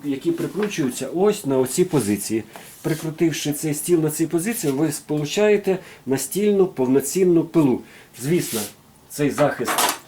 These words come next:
треба зняти, сюди поставити диск, двісті п'ятдесятий диск, який крутиться, е,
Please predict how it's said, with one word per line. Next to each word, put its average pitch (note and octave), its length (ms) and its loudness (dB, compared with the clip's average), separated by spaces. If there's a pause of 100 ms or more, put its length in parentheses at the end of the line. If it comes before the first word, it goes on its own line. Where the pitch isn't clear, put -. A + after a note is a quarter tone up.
(220)
треба A#2+ 300 -2
зняти, D#3+ 440 -2 (540)
сюди C#3+ 460 -2 (120)
поставити A#2+ 680 0 (140)
диск, D#3 280 -2 (4000)
двісті C#3+ 420 -4
п'ятдесятий C#3 480 0
диск, F#3+ 280 0 (480)
який D3 320 -2
крутиться, F3+ 580 0
е, D#3 100 -2